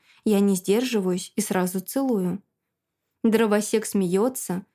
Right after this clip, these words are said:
такой теплый и живой, как весеннее солнце. Он прижимает меня к себе, проводя рукой по моим волосам. "Я тоже готов",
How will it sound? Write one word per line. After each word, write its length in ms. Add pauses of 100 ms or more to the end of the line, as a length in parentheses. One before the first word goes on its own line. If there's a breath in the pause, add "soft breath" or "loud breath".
(140)
такой 320
теплый 580
и 60
живой, 520 (200 soft breath)
как 180
весеннее 480
солнце. 640 (480 soft breath)
Он 140
прижимает 640
меня 200
к 60
себе, 560
проводя 460
рукой 320
по 120
моим 280
волосам. 600 (1000)
"Я 240
тоже 360
готов", 500